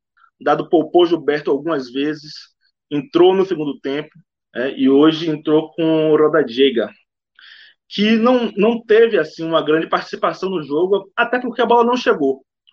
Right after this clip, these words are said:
O Bahia não, não acionou o seu atacante, porque o Bahia não chegou ao ataque, né? Foram, as três chances do Bahia foram muito,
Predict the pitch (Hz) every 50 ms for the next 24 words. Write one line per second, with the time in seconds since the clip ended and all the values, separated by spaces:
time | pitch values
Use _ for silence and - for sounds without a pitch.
0 | _ - 135 139 156 160 165 190 202 220 220 233 240 233 233 233 226 226 233 226
1 | 226 220 208 - _ _ _ - 190 208 208 - - 240 226 196 160 165 175 196
2 | 180 175 - - 156 147 - - 127 127 131 135 143 160 - - 190 - - 226
3 | 208 226 226 226 226 233 240 247 - - 247 208 170 180 196 180 143 - - 95
4 | 87 - _ _ _ _ _ _ _ _ - 107 110 - 156 _ _ _ _ _
5 | _ _ _ - 151 151 160 160 160 156 - - - _ _ _ _ _ _ _
6 | _ - 165 160 - - 214 226 233 254 - - 208 208 208 208 202 185 196 190
7 | 202 214 214 214 214 208 190 185 196 202 220 233 247 240 247 -